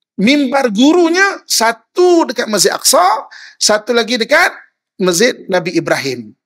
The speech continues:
Okey, kita dalam tajuk, bukan tajuk Perang Salib tau. Kita dalam tajuk orang Melayu dan juga Masjid, Masjid Aqsa, eh. Jadi tuan-tuan sekalian, kalau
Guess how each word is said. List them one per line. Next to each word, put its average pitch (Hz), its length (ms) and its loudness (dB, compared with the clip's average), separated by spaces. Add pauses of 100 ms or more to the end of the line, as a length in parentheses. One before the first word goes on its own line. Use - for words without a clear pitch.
(540)
Okey, - 560 -4
kita 202 240 -2
dalam 190 240 0
tajuk, 175 480 0 (320)
bukan - 240 -4
tajuk 170 240 -2
Perang 180 160 -2
Salib 208 240 0
tau. 175 240 0
Kita 170 160 -2
dalam 175 80 -2
tajuk 175 240 -2
orang 175 160 2
Melayu 175 400 -2
dan 170 160 -2
juga 175 240 -4
Masjid, 156 240 -6 (320)
Masjid 156 240 -4
Aqsa, 151 240 -4
eh. - 80 -6 (880)
Jadi 311 160 2
tuan-tuan 339 240 0
sekalian, 277 240 2
kalau 415 240 0